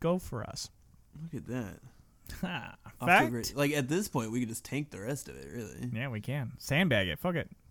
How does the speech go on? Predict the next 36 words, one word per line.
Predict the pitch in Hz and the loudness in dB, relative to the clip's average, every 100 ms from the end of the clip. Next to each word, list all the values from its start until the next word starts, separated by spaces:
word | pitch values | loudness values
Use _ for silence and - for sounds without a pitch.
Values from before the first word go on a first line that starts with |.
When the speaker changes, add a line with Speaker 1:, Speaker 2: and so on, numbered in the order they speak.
| - | -6
Speaker 1:
We | 131 | 2
got | 160 - | 2 4
two. | 190 180 - - - - - - - - | 2 0 -2 -10 -10 -10 -10 -8 -6 2
<laughs> | 320 - - - - - - | 4 4 -6 -20 -20 -6 -4
All | - - - - - - - - | -4 -8 -18 -18 -20 -20 -6 4
right, | 120 113 85 - | 6 6 2 -4
shit. | - - 107 67 - - - | -6 0 0 -2 -8 -16 -4
Oh, | 107 | 2
wait, | 104 85 | 2 2
here. | - 117 107 - | 2 2 2 4
Oh, | 113 104 | 6 6
she | - 117 | 4 4
gave | 120 | 4
the | 110 | 6
bonus | 139 135 | 6 6
answer, | 120 - | 4 2
too. | 143 | 2
Yeah, | 104 107 | 4 6
the | 98 107 | 6 2
amphibious | 101 135 127 120 | 4 6 8 6
car, | - 123 | 6 8
which | 113 110 | 8 6
he | 117 | 4
would | 107 | 4
drive | 110 107 | 6 4
guests | 107 104 113 | 4 2 2
around | 104 | 2
and | 101 | 4
then | 104 | 4
pretend. | 104 101 107 101 - - - - | 4 4 2 0 -6 -20 -10 2
Oh, | 202 233 226 220 | 8 10 10 10
no, | 233 | 8
we | 226 | 6
didn't | 226 277 269 | 4 4 4
remember | 240 208 180 | 6 6 8
this. | 160 123 98 - - | 10 8 6 2 -8